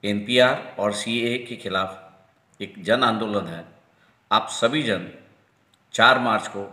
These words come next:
जंतर मंतर पर पहुंचकर हम इकट्ठा हुआ है, ये नई दोस्ती का ऐलान कर दीजिए और एक नई शुरुआत कर दीजिए। इन्हीं बातों के साथ मैं रजा लेता हूँ।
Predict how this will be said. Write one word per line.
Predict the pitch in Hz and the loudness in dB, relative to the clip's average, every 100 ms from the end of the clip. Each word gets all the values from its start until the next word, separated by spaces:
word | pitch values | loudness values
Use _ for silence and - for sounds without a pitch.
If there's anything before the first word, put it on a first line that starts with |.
| - - | -18 -8
जंतर | 98 92 113 | -8 -4 -4
मंतर | 104 101 104 101 | -4 -6 -6 -10
पर | - 92 | -10 -14
पहुंचकर | - 120 117 98 90 87 - _ _ _ _ _ | -4 -4 -4 -4 -8 -8 -20 _ _ _ _ _
हम | 95 90 | -12 -10
इकट्ठा | 87 104 - 131 | -8 -6 2 2
हुआ | 107 92 90 | 2 -4 -8
है, | 87 - 85 | -10 -18 -8
ये | 104 | -4
नई | 92 123 | -2 -2
दोस्ती | 113 104 - 98 | -4 -6 -8 -10
का | 92 92 - - | -6 -6 -6 -10
ऐलान | 90 101 117 | -2 0 0
कर | 110 101 | -2 -8
दीजिए | 90 87 85 85 - _ _ _ _ _ _ _ _ _ _ _ _ 101 | -8 -14 -14 -14 -20 _ _ _ _ _ _ _ _ _ _ _ _ 4
और | 117 131 - - | 4 4 -2 -8
एक | 107 101 | -8 -4
नई | 123 160 | -2 -2
शुरुआत | 120 95 98 98 | -2 -2 -2 -2
कर | 95 | -8
दीजिए। | 80 82 80 85 - _ | -10 -14 -16 -18 -20 _
इन्हीं | 87 101 120 113 92 | -12 -10 -10 -10 -8
बातों | 95 101 | -8 -10
के | 92 90 | -16 -16
साथ | 90 85 - 90 | -14 -16 -18 -20
मैं | 85 | -18
रजा | 87 104 | -12 -12
लेता | 85 - | -12 -20
हूँ। | 78 | -20